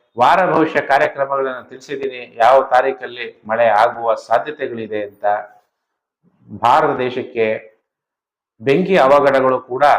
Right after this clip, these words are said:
ಸಂಭವಿಸುವ ಸಾಧ್ಯತೆಗಳಿದೆ ಅನ್ನುವಂತಹ ವಿಚಾರವನ್ನು ಕೂಡ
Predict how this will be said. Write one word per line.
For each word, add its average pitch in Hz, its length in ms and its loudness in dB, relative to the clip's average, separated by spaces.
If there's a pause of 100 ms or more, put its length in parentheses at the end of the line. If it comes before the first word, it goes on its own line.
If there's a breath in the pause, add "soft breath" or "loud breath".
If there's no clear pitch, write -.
ಸಂಭವಿಸುವ 123 680 -6
ಸಾಧ್ಯತೆಗಳಿದೆ 104 1000 -6
ಅನ್ನುವಂತಹ 101 580 -12
ವಿಚಾರವನ್ನು 104 720 -2
ಕೂಡ 151 240 -10